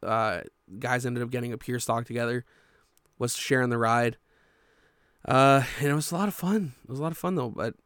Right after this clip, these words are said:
you know, we were up in, um, s-, uh, where were we? Zabel, or, uh, s-, Varney at Full Throttle. Uh, and the, probably the most fun I ever had at a track in a long time,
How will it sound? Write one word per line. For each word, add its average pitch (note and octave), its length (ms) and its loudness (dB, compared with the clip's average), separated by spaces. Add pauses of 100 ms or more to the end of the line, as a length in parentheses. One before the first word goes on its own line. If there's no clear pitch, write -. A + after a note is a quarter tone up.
(120)
you - 160 -4
know, B2 100 2
we C3 120 4
were B2+ 140 4
up C3 140 0
in, B2 220 2
um, A#2 420 0 (480)
s-, - 140 -20
uh, G#2+ 300 -2
where A2+ 260 -4
were A2 340 -2 (100)
we? - 80 -12
Zabel, C3 480 2
or, A2+ 240 -4 (120)
uh, A#2 140 0
s-, A#2+ 140 -6 (320)
Varney B2+ 480 0 (160)
at A#2 120 -4
Full B2+ 180 0
Throttle. A#2 420 0 (680)
Uh, G#2 460 -2 (260)
and B2+ 160 -2
the, B2 60 -4
probably C3+ 180 4
the D3 60 4
most D3 280 4
fun C3+ 160 2
I C3+ 40 4
ever B2+ 160 2
had B2 240 4
at A2+ 100 -2
a A2+ 80 -8
track A#2 320 -2
in A#2+ 80 -4
a A2+ 60 -4
long A#2 240 -2
time, A2+ 380 -4